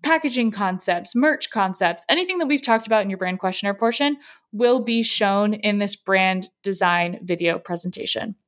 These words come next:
There are a few ground rules for viewing the video presentation, and I will share them with you at the top of the video, so, like, no need to remember it now. But the first ground rule is watch the video all the way through.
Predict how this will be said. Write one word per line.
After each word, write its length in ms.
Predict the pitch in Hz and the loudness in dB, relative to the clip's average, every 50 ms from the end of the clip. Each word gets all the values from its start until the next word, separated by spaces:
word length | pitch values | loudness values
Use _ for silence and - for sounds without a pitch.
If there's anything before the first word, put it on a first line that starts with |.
| _ _ _ _ _ - | _ _ _ _ _ 0
There 100 | 240 247 | 2 4
are 120 | 262 277 | 4 2
a 40 | 320 | 2
few 180 | - 277 285 | 2 0 -2
ground 420 | 226 226 - 220 208 208 220 233 233 | -2 -2 0 2 2 2 2 0 0
rules 320 | 262 262 277 302 294 - | 0 0 0 0 0 -2
for 120 | - 247 233 | -2 -2 -2
viewing 320 | 208 220 214 214 220 220 | -2 -2 -2 -2 -2 -2
the 80 | 214 196 | -4 -4
video 240 | 190 185 202 202 | -4 -4 -4 -4
presentation, 720 | 202 220 226 226 226 226 226 247 240 233 - 294 311 339 349 - _ _ _ _ _ _ _ _ _ _ - | -2 -2 -4 -2 -2 -4 -4 -4 -4 -2 -2 -2 -2 -2 -4 -8 _ _ _ _ _ _ _ _ _ _ 0
and 260 | 240 247 247 233 233 | 2 4 4 2 2
I 180 | - 240 240 233 | 2 2 2 2
will 440 | 208 214 247 247 254 269 277 - - | 2 2 2 4 4 4 2 0 0
share 240 | - - 226 208 208 | -2 2 2 2 4
them 140 | 233 247 | 4 2
with 180 | 247 254 254 254 | 2 2 0 2
you 220 | 269 285 294 285 | 2 2 4 4
at 120 | 233 - 220 | 4 2 2
the 60 | 233 | 2
top 180 | 220 - 208 202 | 2 2 2 0
of 60 | 196 | 0
the 60 | 190 | -2
video, 240 | 180 180 180 175 175 | -2 -2 -2 -2 -2
so, 160 | 175 - 214 | -2 0 2
like, 200 | 196 196 196 202 | 2 0 0 0
no 240 | 196 208 214 214 202 | -2 0 2 2 2
need 180 | 202 202 196 | 2 0 -2
to 120 | 196 - 208 | -2 -2 -2
remember 280 | 185 185 180 175 180 | -2 -2 -2 -2 -4
it 100 | 180 - | -4 -2
now. 260 | 185 190 180 180 185 180 - - - - _ - | 0 2 2 2 0 -2 -8 -20 -20 -6 _ 0
But 80 | 247 | 0
the 80 | 254 262 | 2 2
first 240 | - 403 403 - - | 0 0 -2 0 0
ground 260 | 330 311 302 285 262 | 0 0 0 0 0
rule 240 | 269 269 269 254 - | 2 2 2 2 2
is 220 | - 220 214 214 | 2 0 0 0
watch 200 | 220 240 285 - | 0 0 0 0
the 60 | - 277 | 0 0
video 220 | 285 269 269 247 | 2 2 4 4
all 140 | - 196 202 | 4 2 2
the 80 | 202 | 2
way 100 | 196 185 | 0 -2
through. 340 | 185 185 - 208 190 - - | -2 -4 -6 -10 -10 -10 -12